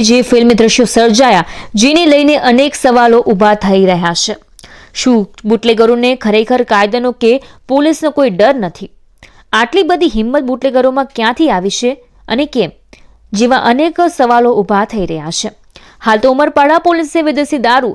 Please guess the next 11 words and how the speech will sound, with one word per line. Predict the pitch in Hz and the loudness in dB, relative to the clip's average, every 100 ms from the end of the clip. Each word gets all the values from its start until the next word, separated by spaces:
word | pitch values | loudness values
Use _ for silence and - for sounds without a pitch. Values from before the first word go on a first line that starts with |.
| 202 | -4
અને | 214 208 | -4 -2
કાર | 240 277 | -2 -2
જપ્ત | 277 269 220 | -4 -4 -4
કરી | 202 220 202 - | -2 -2 -2 -6
આગળની | 208 233 277 277 | -4 -2 -2 0
તજવીજ | 220 196 214 208 | -2 -4 -10 -10
હાથ | 208 180 - | -10 -8 -8
ધરી | - 170 | -14 -12
છે. | - - _ _ - - - | -14 -14 _ _ -20 -20 -6
પોલીસ | 294 349 359 | -2 -2 -2
હવે | 320 294 | -2 0